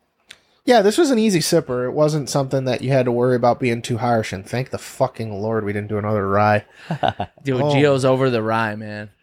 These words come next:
Speaker 1: Like,
Speaker 2: Gio is not a rye guy.
Speaker 1: I
Speaker 2: That's
Speaker 1: am
Speaker 2: for
Speaker 1: not.
Speaker 2: sure.
Speaker 1: Like, <sighs> it's very harsh, but, uh, I'm talking about ryes, not this. This was ac-, it'll get back to the rabbit hole and talk about what we were drinking here.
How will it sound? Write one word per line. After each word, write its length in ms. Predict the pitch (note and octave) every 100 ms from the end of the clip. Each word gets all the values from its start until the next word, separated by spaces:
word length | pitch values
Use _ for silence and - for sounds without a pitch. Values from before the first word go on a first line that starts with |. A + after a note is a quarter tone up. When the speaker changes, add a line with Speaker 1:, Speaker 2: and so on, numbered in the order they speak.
| _ _
Speaker 1:
Like, 140 | - D#3+
Speaker 2:
Gio 200 | F#3 D3
is 140 | A2
not 320 | A#2+ B2 C#3 -
a 120 | G2+
rye 460 | G2 G#2+ A2+ A#2
guy. 480 | A2 G2+ F#2+ F#2 G2 _ _
Speaker 1:
I 80 | -
Speaker 2:
That's 120 | C#3
Speaker 1:
am 60 | C3
Speaker 2:
for 40 |
Speaker 1:
not. 120 | B2+ A#2+
Speaker 2:
sure. 260 | A2 G2+ _
Speaker 1:
Like, 260 | G3+ D#3+ - _ _ _ _ _ _ _ _ _ _ _ _ _ _ -
<sighs> 520 | - - - - -
it's 140 | C#3
very 180 | F3 G3+
harsh, 560 | D#3 - B2 G#2 - - _
but, 340 | C3+ C#3+ C3+ - _ _ _ _
uh, 140 | D3+ D3
I'm 100 | C#3+
talking 180 | F3+ D#3+
about 200 | C#3+ G#2
ryes, 320 | A#2+ F#2 D#2
not 160 | A#2+ A2+
this. 200 | - -
This 200 | F3 F3
was 140 | D3+
ac-, 180 | D3 C#3
it'll 100 | D3
get 180 | C3+ C#3+
back 160 | C3+ B2+
to 80 | B2+
the 280 | A2+ A2+ G#2
rabbit 300 | A2 A2 -
hole 180 | A2+ G2+
and 120 | G#2+
talk 200 | B2 -
about 200 | G#2+ G#2
what 120 | G#2
we 60 | -
were 60 | E2+
drinking 420 | C#3 C3 A2 G#2+
here. 220 | G2+ G#2+